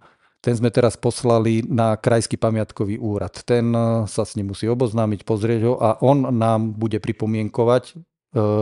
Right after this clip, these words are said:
jednotlivé časti tej budovy a na základe toho budeme musieť tie pripomienky zapracovať a pripraviť si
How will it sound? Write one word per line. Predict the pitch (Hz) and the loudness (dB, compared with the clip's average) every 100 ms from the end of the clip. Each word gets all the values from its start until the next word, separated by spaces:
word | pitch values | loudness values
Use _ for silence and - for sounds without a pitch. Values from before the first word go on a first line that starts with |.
| 110 107 | 2 2
jednotlivé | 110 110 - 117 104 | 0 -2 -4 -2 -2
časti | - 117 - 127 117 _ _ - _ | 0 -2 -2 -4 -6 _ _ -20 _
tej | 117 98 | -6 -4
budovy | 107 120 113 117 127 - | -2 0 0 0 -2 -2
a | 107 104 107 117 | 0 0 -2 -4
na | - 113 | -4 -2
základe | 110 - 117 110 | -2 0 0 2
toho | 131 117 120 113 117 208 | 0 2 2 0 -4 -8
budeme | 117 117 113 110 | -4 -2 0 -2
musieť | 104 113 - | -4 -6 -6
tie | 95 | -6
pripomienky | 107 107 104 95 95 | -4 -2 -4 -6 -6
zapracovať | 90 113 131 120 135 127 127 - - - _ _ | -2 0 2 2 2 2 2 -4 -20 -20 _ _
a | - 107 101 | -4 -2 -2
pripraviť | - 117 113 110 | -2 -2 0 0
si | 107 | -2